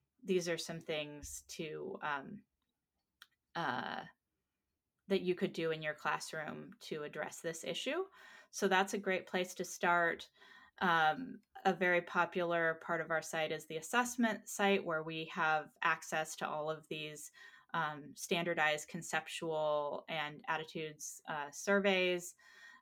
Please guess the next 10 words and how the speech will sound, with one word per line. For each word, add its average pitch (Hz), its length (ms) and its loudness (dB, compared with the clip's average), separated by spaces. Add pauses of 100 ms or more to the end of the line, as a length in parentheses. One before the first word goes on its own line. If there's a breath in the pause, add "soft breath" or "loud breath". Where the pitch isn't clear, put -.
(100)
Uh, 156 340 2
there's 156 500 2
a 175 60 -6
section, 175 800 2 (380 soft breath)
and 180 180 0
this 254 240 6
is 208 240 -2 (220)
on 170 260 4
teaching 277 500 0
methods, 262 760 2